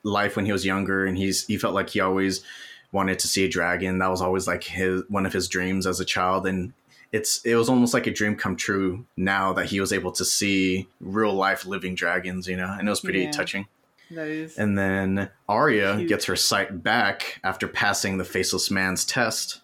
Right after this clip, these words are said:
Speaker 2: Good for her.
Speaker 1: So, I mean, and this is around the, the time, too, where you, I think she kind of feels like she's starting to be a little homesick. Like, she's like, "I'm kinda done with Essos,"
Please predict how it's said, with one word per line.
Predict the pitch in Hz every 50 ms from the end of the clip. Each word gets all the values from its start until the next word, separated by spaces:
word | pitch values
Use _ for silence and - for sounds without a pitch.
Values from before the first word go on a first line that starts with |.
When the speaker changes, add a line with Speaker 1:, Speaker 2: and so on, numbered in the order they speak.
| _ _
Speaker 2:
Good | - 180 160 - _
for | - -
her. | - - - - 147 156 151 - - _ _ _ _ -
Speaker 1:
So, | - - 107 104 101 95 95 - -
I | 117 113
mean, | 113 117 113 113 110 110 107 - - _
and | - 117 117 123
this | - - 262
is | 226
around | 220 202 190 185
the, | 170 131 - -
the | 107 104 113
time, | - - - 117 117 117 107
too, | 113 - - 120 110
where | 110 107 107 98 73
you, | - 104 110 110 113 117 120 - - -
I | 117 117
think | - 208 165
she | - - - - 156 147 -
kind | - 151 143
of | 131
feels | - 143 131 127
like | 120 117
she's | - - - 117 117 -
starting | - 113 110 117 113 110 104 -
to | - - 110 104 101 98 95 95 95 92 - - - - - - _ - - -
be | 113
a | 113
little | 107 101 85 80
homesick. | 92 98 95 - - 117 113 -
Like, | 101 92 -
she's | - 113 98
like, | 98 95 90 90
"I'm | 131 156
kinda | - 220 208 -
done | 107 92 98 95 98
with | 95 - -
Essos," | 87 85 - - 87 82 87 - - - -